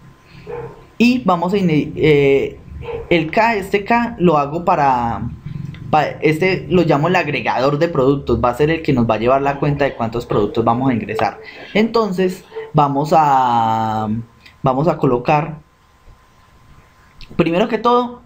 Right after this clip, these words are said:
un while donde me esté evaluando si ese X por ese orden, por, eh, por la columna dos de, de eso, que es la del volumen,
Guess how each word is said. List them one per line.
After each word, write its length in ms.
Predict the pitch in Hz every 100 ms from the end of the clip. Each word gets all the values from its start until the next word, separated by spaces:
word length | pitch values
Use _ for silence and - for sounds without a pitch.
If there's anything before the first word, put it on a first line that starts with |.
| -
un 160 | 165 156
while 400 | 180 214 226 226 - - -
donde 580 | 151 151 131 123 - - - _ _
me 180 | 156 151
esté 220 | 143 156
evaluando 760 | 143 147 175 190 190 185 185 185 - _ _
si 320 | - - 160
ese 480 | 151 143 185 202 - -
X 580 | 180 170 196 180 - - _ _ _ _ _ _ - 151 - -
por 300 | 156 139 151
ese 340 | 143 139 160
orden, 560 | 175 180 175 170 175 175 - - - _ _ _ - - - - -
por, 120 | 165 139
eh, 280 | 107 - - - -
por 140 | 165 151
la 180 | 139
columna 760 | - 135 156 180 190 202 202 - -
dos 420 | 170 165 175 175 170
de, 600 | 170 156 139 135 135 135
de 280 | 139 151 139
eso, 200 | 143 151
que 100 | 147
es 60 |
la 120 | 139 160
del 160 | 156
volumen, 540 | 139 131 151 139 147